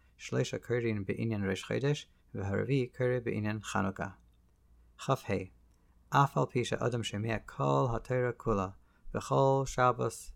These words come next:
בציבור, חייב לקרוא לעצמו בכל שבוע ושבוע סדר של עושה שבת. שניים מקרא ואחד תרגום.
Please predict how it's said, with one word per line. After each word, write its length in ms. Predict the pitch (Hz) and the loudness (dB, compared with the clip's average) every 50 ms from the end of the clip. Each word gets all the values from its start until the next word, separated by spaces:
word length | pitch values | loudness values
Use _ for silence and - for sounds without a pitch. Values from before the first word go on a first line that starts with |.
| - - | -6 -8
בציבור, 480 | 117 - - - 127 120 107 110 95 95 101 - - - - _ - _ _ _ _ | -6 -6 -2 -2 0 0 2 0 -2 -2 -4 -8 -14 -20 -20 _ -20 _ _ _ _
חייב 540 | - - - 101 107 123 139 151 151 143 123 | -16 -4 0 2 2 4 4 4 4 2 2
לקרוא 340 | 123 135 143 - - 135 131 120 - | 0 -2 -2 0 0 -2 -2 0 -2
לעצמו 580 | 131 113 - - - 135 135 - - - 110 90 85 85 90 - - - | -4 -4 -4 -2 -2 -2 -2 -2 -2 -6 -6 -6 -6 -6 -10 -14 -12 -10
בכל 420 | 104 101 - - 117 123 131 139 143 | -10 -10 -4 0 2 4 4 4 2
שבוע 600 | 139 - - 120 107 98 110 123 127 127 131 127 120 | 0 -2 -4 -4 -4 -2 -2 -2 0 0 0 -2 -4
ושבוע 520 | 123 120 - - 113 101 104 101 98 95 98 - - - - - - _ | -6 -6 -4 -4 -2 0 0 0 0 0 -2 -6 -12 -20 -20 -20 -20 _
סדר 440 | - - - 113 120 110 107 98 98 98 - _ _ _ _ | -8 0 0 0 2 2 0 -2 -2 -4 -10 _ _ _ _
של 160 | - - - | -8 -6 -6
עושה 440 | 104 - - 117 113 - - 117 117 110 - | -6 -4 -2 -4 -4 -2 -2 -4 -6 -6 -8
שבת. 580 | - - - 107 104 101 101 - - - - - - - - _ _ _ _ _ | -10 -6 -2 -2 -2 -2 -4 -8 -10 -14 -20 -20 -20 -20 -20 _ _ _ _ _
שניים 580 | - - - - 117 113 113 117 117 107 98 98 - - | -12 -10 -4 -2 0 0 2 0 0 0 -2 -4 -4 -4
מקרא 400 | 110 127 139 - - 151 151 156 151 - - _ - | -4 -4 0 4 6 6 6 6 2 -2 -12 _ -10
ואחד 540 | 110 107 92 101 - 107 104 - - 123 120 | -6 -2 -2 -2 -2 -2 -4 -2 -2 -2 -2
תרגום. 600 | - - _ - 107 101 98 98 101 101 101 | -2 -6 _ -2 0 0 0 0 -2 -6 -6